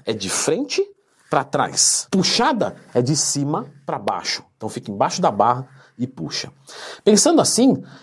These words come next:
eu vou começar aqui com um exercício que é a barra fixa, que é um excelente construtor, tá, de dorsal. Não vou colocar série e repetição agora. Depois eu vou passar pra puxada vertical com pegada pronada,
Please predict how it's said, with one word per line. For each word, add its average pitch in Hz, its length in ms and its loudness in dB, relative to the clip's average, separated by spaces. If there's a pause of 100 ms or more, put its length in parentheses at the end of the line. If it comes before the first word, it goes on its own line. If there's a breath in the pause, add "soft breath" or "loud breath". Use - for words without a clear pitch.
eu 147 80 0
vou 240 140 6
começar 214 380 4
aqui 240 200 0
com 190 180 -2
um 160 40 4
exercício 120 720 0 (560 soft breath)
que 240 320 0 (220)
é 226 80 4
a 277 80 2
barra 175 300 0
fixa, - 520 -8
que - 80 -10
é 269 40 -2
um 320 100 -4
excelente 208 720 -2
construtor, 202 720 -2 (320 loud breath)
tá, 123 300 0
de 113 120 0
dorsal. 120 480 2
Não 123 120 -6
vou 160 120 0
colocar 156 300 -4
série 123 240 -2
e 113 60 -4
repetição 120 500 -8
agora. 85 400 -10 (640 loud breath)
Depois 233 260 0
eu 226 60 4
vou 208 100 2
passar - 640 -2 (100)
pra 123 100 0
puxada 202 600 -2
vertical 139 720 -2 (280 soft breath)
com 107 140 -8
pegada 104 440 0
pronada, 151 680 -2